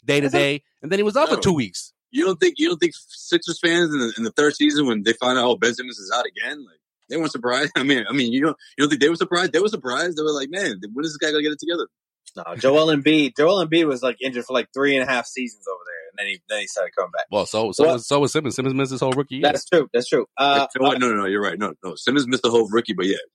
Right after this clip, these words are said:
Speaker 3: Oh, Embiid missed two years, essentially.
Speaker 2: You know what my other big, big problem with the Celtics team is?
Speaker 3: Yeah, Embiid's a better fit for that.
Speaker 2: You know my other big problem?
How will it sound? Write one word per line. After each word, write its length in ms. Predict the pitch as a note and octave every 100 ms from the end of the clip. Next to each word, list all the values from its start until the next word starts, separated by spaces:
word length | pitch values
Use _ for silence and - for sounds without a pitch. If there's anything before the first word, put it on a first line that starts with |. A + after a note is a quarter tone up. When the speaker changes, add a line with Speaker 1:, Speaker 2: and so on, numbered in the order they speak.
| _ _ - - -
Speaker 3:
Oh, 140 | G#2 -
Embiid 260 | G#3 C#3+ E3+
missed 200 | B2+ -
two 140 | D#4 C4
years, 240 | - -
essentially. 400 | - - - - - _ _ _
Speaker 2:
You 100 | C#3+
know 120 | E3+ A3+
what 120 | A#3+
my 140 | A3
other 200 | G3 G3+
big, 220 | F#3+ F#3+ F#3 _ -
big 200 | D#3+ D#3+
problem 320 | D#3+ D3+ D3+
with 120 | D#3
the 60 | D3
Celtics 340 | D#3+ D3 D3
team 220 | E3 D3+
is? 160 | D3 D3
Speaker 3:
Yeah, 200 | F#2 F2 F2
Embiid's 260 | A2 G#2+
a 40 | F2
better 220 | F2+ E2
fit 180 | - -
for 80 | C#2+
that. 140 | C#2 _ _ _ _ _ _
Speaker 2:
You 120 | B2 D#3
know 160 | F#3
my 240 | F#3 E3 C3
other 220 | C3+ C3+
big 180 | C3+ -
problem? 420 | C3+ C3+ C3